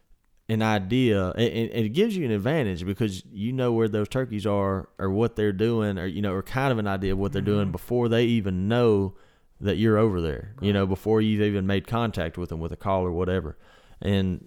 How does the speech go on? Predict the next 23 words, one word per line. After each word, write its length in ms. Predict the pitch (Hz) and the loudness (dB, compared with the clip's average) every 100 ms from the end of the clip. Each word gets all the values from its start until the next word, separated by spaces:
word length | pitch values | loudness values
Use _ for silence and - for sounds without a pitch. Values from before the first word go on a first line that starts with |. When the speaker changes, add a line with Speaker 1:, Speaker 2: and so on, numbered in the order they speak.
| - - | -20 -8
Speaker 1:
that 340 | 98 117 143 | 0 2 4
is 160 | 113 92 | 2 2
a, 300 | 92 85 - - - - _ - - | 0 0 -2 -10 -16 -18 _ -18 -4
a 80 | 101 | -4
huge 460 | - 123 113 - | 4 4 4 0
key, 200 | - 90 | -2 0
I 100 | 80 | 0
think, 340 | - 76 65 - - - | -4 -8 -8 -12 -20 -12
especially 480 | 90 - 110 101 90 | -8 0 0 0 -2
during 180 | 92 90 | 0 0
the 60 | |
early 200 | 85 90 | 0 -2
season, 380 | 87 87 82 82 | -4 -6 -6 -6
just 260 | 82 82 - | -6 -8 -4
taking 300 | 98 98 92 | -2 -2 -4
the 80 | |
time, 400 | 90 95 92 90 | -4 -4 -2 -2
again, 320 | 82 87 92 82 | -4 -4 -4 -2
being 240 | 98 104 | -2 -2
patient 520 | - 143 127 87 - - _ _ _ _ _ - | 0 0 0 -6 -10 -18 _ _ _ _ _ -6
and 160 | 95 | -4
just 220 | 90 92 - | -2 -4 -2
listening. 420 | 123 - - | -4 -4 -14